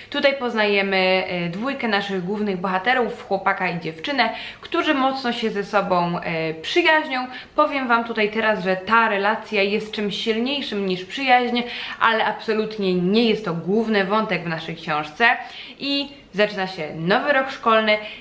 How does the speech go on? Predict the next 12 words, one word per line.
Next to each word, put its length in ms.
i 260
ich 120
nauczyciel 560
od 160
historii 580
zadaje 460
im 360
właśnie 380
to 120
tytułowe 600
zadanie 440
domowe. 540